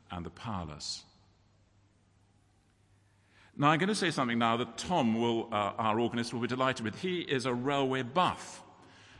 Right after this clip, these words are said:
Uh, he knows all about railways, he knows about engines, and, uh, try him after the service. And he knows what a wheel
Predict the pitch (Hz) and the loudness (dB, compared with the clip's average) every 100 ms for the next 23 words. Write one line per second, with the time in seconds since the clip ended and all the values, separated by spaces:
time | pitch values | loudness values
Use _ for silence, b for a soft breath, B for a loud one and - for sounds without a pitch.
0 | B 123 123 143 147 190 196 117 92 107 | B -2 2 4 6 6 6 6 4 4
1 | 110 110 127 156 - 107 101 101 98 95 | 4 4 0 -2 -6 -4 -4 -4 -4 -4
2 | 95 107 104 120 131 147 - - 104 98 | -2 -2 -4 -6 -8 -10 -10 -8 -4 -4
3 | 101 98 104 101 - - - - 135 127 | -4 -4 -4 -6 -8 -18 -14 -6 -4 -2
4 | 120 120 120 127 - 147 92 - - B | -2 -4 -6 -8 -6 -6 -6 -8 -16 B
5 | B - 135 202 220 123 113 127 143 135 | B -2 0 2 4 4 4 2 2 4
6 | 208 180 | 4 4